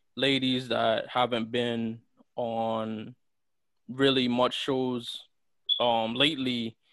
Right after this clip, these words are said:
but were really popular in ninety, you know, because of, like, their looks, you know, and people were kinda, like, overlooking their talent. And we know in Hollywood,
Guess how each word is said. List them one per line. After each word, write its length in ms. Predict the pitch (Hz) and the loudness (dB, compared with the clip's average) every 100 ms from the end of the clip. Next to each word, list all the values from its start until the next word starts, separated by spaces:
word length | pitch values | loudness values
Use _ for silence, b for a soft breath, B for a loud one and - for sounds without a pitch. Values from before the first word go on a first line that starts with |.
| _ _ _ | _ _ _
but 220 | 127 117 | 2 4
were 180 | 110 117 | 4 0
really 460 | 117 131 135 123 120 | 0 2 2 2 -2
popular 560 | - 123 135 120 113 | 2 2 2 0 0
in 60 | 120 | 0
ninety, 320 | 120 120 120 | 0 0 0
you 500 | 120 120 117 117 113 | -2 -2 -4 -4 -2
know, 240 | 110 110 113 | -2 -2 -4
because 500 | 110 110 123 113 113 | -6 -2 0 0 -2
of, 280 | 113 110 | -6 -6
like, 420 | 117 113 113 104 - _ _ | -4 -2 -2 -6 -12 _ _
their 200 | - 107 | -4 -4
looks, 640 | 117 135 135 - - - - _ _ _ _ _ _ _ _ _ _ _ _ _ _ _ _ _ _ _ | 0 2 2 0 -12 -16 -18 _ _ _ _ _ _ _ _ _ _ _ _ _ _ _ _ _ _ _
you 160 | 143 127 | 0 2
know, 240 | 120 113 | 2 0
and 120 | 110 | -2
people 280 | 135 127 127 | -4 0 0
were 80 | 113 | 4
kinda, 240 | 123 117 | 4 4
like, 280 | 110 110 110 | 4 2 2
overlooking 600 | 123 127 120 127 127 117 | 2 4 6 4 4 2
their 160 | 120 113 | 2 0
talent. 480 | 123 117 123 120 | 0 2 2 2
And 180 | 113 113 | 2 2
we 100 | 117 | 2
know 320 | 123 131 127 | 6 6 6
in 260 | 117 117 110 | 6 4 0
Hollywood, 680 | - 127 127 123 120 117 | 4 6 6 4 4 2